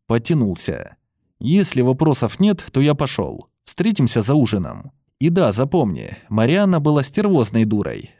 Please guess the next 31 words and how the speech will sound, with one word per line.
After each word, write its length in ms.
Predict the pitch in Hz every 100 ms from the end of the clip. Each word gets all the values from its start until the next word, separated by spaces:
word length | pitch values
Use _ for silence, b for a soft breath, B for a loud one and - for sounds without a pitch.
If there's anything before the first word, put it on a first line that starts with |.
| _
так 180 | 180 190
что 180 | - 180
примерного 540 | 180 135 107 104 104
поведения 760 | 101 123 160 208 156 64 50 - -
от 200 | - -
тебя 260 | 131 180
никто 320 | 185 131 - 135
не 100 | 113
ждет». 480 | 101 85 - _ _ _ _ -
Он 200 | 123 170
вышел. 560 | 165 107 - 55 - -
Марина 360 | 101 113 202 220
подавила 480 | 135 104 101 101 98
желание 500 | 107 123 190 185 175
показать 540 | 151 117 104 107 95
закрывшиеся 640 | 101 - 104 - 107 - 107
двери 480 | 135 180 85 - -
неприличный 640 | 101 98 120 190 196 165 135
жест. 520 | 104 76 - - - _ _ _ 107
«Бывший 600 | 110 175 185 135 117 107
военный, 720 | 117 123 185 175 92 50 - -
а 80 | 113
ведет 420 | 113 135 165 226
себя 300 | - 127 110
как 200 | 104 104
разнеженная 680 | 127 117 175 185 147 120 123
баба», 560 | 123 151 104 65 50 - _ _
фыркнула 640 | _ 190 226 - 202 185 -
она 240 | 110 107
про 140 | 104 110
себя. 460 | - 104 85 53